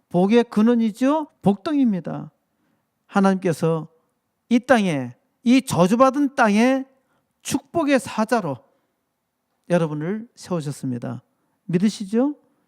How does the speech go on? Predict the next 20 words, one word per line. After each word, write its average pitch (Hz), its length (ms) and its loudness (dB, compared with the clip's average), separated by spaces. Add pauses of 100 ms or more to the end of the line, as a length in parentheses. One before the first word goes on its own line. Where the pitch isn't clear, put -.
(100)
믿으시기 170 480 -4
바랍니다. 135 680 -4 (480)
여러분이 170 540 0
가는 180 280 -2
곳마다 226 580 -4 (420)
내가 131 560 -6 (120)
들어와도 214 460 -4
복을 208 300 0
받고 196 600 -2
나가도 139 760 -2
복을 175 240 -2
받는 185 380 -2 (180)
역사가 151 640 -2 (220)
있기를 143 580 -4
바랍니다. 123 640 -6 (1120)
이 294 220 4
모든 381 1080 2
복이 262 540 0 (200)
내게 165 680 -2
임하며, 165 640 2